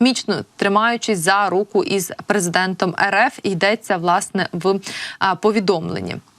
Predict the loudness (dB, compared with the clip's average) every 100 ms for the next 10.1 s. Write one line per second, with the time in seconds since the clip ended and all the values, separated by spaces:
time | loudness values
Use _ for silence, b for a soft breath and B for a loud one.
0 | _ _ _ _ -4 2 2 2 2 2
1 | 2 0 -2 0 2 2 0 0 -2 -2
2 | -2 -2 -4 -4 2 2 2 -2 -6 -6
3 | -4 -4 -2 -2 -2 -2 0 0 0 0
4 | 2 2 2 0 -4 -2 -2 0 0 2
5 | 0 -2 -2 2 2 4 4 2 0 B
6 | B B B 2 4 2 0 -4 -2 -2
7 | -2 -4 -4 -4 -2 2 4 2 2 0
8 | 2 2 2 2 2 2 2 2 -2 2
9 | 0 0 -6 -4 -4 -2 -2 -4 -4 -4
10 | -4